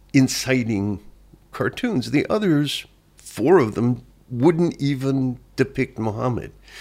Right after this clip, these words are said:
And the eight, the eight others, only about four were critical, and they were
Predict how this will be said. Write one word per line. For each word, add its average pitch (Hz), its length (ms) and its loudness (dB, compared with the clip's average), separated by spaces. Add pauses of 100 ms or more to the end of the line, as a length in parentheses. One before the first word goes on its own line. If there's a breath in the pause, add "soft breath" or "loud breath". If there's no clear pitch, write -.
(560 loud breath)
And 117 440 2 (260)
the 117 300 0
eight, 160 300 0
the 110 260 0
eight 156 220 4
others, 123 800 0 (100)
only 170 300 4
about 101 320 0
four 135 360 0
were 104 140 -2
critical, 95 640 -6
and 170 260 -2
they 233 120 0
were 233 320 -2